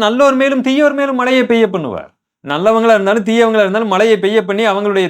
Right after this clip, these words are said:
தேவைகளை சந்திக்கக்கூடிய தேவன், இரக்கமுள்ள தேவன், அன்புள்ள தேவன். நீங்க எப்படியாவது மனம் மாறணும், ரட்சிக்கப்படணுங்கிறதுக்காக கூட கர்த்தர் என்ன வேண்டுமானாலும் செய்வார். ஆனால் அவர் உங்களை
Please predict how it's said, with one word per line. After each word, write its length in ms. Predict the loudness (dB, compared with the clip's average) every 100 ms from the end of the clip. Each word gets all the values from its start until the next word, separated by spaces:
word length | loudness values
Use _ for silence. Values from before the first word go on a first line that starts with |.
| 0
தேவைகளை 340 | 0 0 -2 -4
சந்திக்கக்கூடிய 600 | -4 -4 -4 -4 -4 -4 -2
தேவன், 280 | -2 -4 -4
இரக்கமுள்ள 540 | -2 -2 -4 -6 -4 -4 -2
தேவன், 260 | -4 -6 -8
அன்புள்ள 380 | -6 -6 -4 -4 -4
தேவன். 240 | -6 -8 -16 _ _ _
நீங்க 180 | -6 -4
எப்படியாவது 360 | -2 0 0 0 -2
மனம் 200 | -4 -4
மாறணும், 340 | -4 -4 -4
ரட்சிக்கப்படணுங்கிறதுக்காக 960 | -4 -4 -6 -6 -6 -6 -6 -4 -2 -2
கூட 100 | -4 -4
கர்த்தர் 300 | -6 -6 -6
என்ன 160 | -4 -4 -4
வேண்டுமானாலும் 520 | -6 -6 -6 -6 -8
செய்வார். 320 | -8 -4 -6 -6 -12 -6 -4
ஆனால் 340 | -4 -6 -8 -14 _ _ _
அவர் 320 | -6 -2 -2 -2
உங்களை 280 | -4 -4